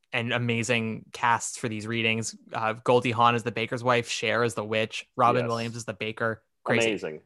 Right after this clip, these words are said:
Speaker 2: Amazing.
Speaker 1: Amazing. One where Meg Ryan was the baker's wife. I actually would have liked to have seen a young Meg Ryan do the baker's wife.
Speaker 2: Yeah.
Speaker 1: Um,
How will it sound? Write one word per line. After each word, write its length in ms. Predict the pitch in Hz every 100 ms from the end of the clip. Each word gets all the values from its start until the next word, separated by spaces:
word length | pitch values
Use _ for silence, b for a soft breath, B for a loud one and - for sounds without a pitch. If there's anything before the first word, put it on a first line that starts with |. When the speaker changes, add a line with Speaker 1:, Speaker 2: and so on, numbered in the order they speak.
| -
Speaker 2:
Amazing. 560 | 151 165 147 90 73 -
Speaker 1:
Amazing. 420 | 202 202 120 104 117
One 220 | 151 156
where 80 | 135
Meg 180 | 127
Ryan 300 | 120 110 117
was 100 | 127
the 60 | 117
baker's 260 | 123 117 135
wife. 160 | 139 -
I 80 | 156
actually 220 | 180 156
would 80 | 127
have 80 | 117
liked 180 | 113
to 40 | 120
have 60 |
seen 200 | - 120
a 20 | 110
young 220 | 107 110
Meg 200 | 107 107
Ryan 260 | 110 113 113
do 80 |
the 100 | 113
baker's 300 | 98 90 117
wife. 220 | 95 101 - B B B
Speaker 2:
Yeah. 200 | 117 180 - _ _
Speaker 1:
Um, 440 | 143 135 123 117